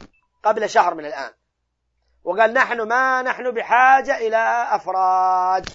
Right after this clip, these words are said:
إلى مجاهدين، نحن بحاجة إلى مال، إلى سلاح وإلى مال." ثم رجع قال: "لا، حتى المال ما احنا محتاجين إليه،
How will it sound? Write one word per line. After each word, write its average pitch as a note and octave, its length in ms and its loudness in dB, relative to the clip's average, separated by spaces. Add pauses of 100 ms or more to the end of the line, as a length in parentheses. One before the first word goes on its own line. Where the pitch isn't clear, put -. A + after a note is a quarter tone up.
إلى F#3 180 -4
مجاهدين، F3+ 960 -8 (1000)
نحن G#3+ 280 -4
بحاجة A3+ 600 0
إلى A#3+ 500 -2
مال، G3+ 440 2
إلى A3+ 180 4
سلاح G#3+ 560 2 (400)
وإلى B3 340 4
مال." A3 240 2
ثم A#3 220 -6
رجع A#3+ 320 0
قال: A#3+ 180 2
"لا، B3+ 100 6
حتى A#3 300 0
المال B3 280 0
ما A#3 60 -4
احنا G#3 140 -6
محتاجين E3 420 -8
إليه، C3 280 -16